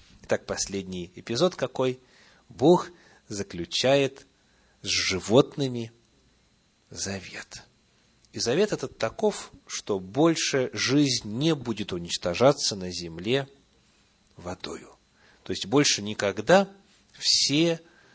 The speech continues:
наземные и воздушные животные не погибнут в результате глобального всемирного потопа.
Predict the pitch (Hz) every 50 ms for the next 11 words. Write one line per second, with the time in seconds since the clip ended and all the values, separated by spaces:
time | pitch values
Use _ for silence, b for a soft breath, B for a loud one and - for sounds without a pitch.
0 | b b b b - 127 117 117 117 110 - 131 143 147 143 135 127 123 123 120
1 | 117 117 117 117 117 - - 110 107 104 95 98 98 95 95 101 107 110 104 -
2 | - - 101 95 95 92 90 87 - b b b b b b b b - - 98
3 | - 104 95 107 135 156 147 - 135 127 120 117 110 110 - b b b b b
4 | _ - 104 139 165 160 - - 151 139 117 123 131 - - - 104 98 - -
5 | 98 107 104 120 143 165 180 170 143 113 113 101 95 98 - - 202 226 220 220
6 | - - 87 95 120 127 - - _ _ _ _ _ _ _ _ _ _ - 110
7 | 104 101 95 90 - 123 147 160 156 151 135 131 120 - - - - - 107 98
8 | 101 107 117 127 131 127 120 117 113 110 101 107 101 95 95 - b b b b
9 | b b b b b b b b - - 92 - - - 80 78 - - - -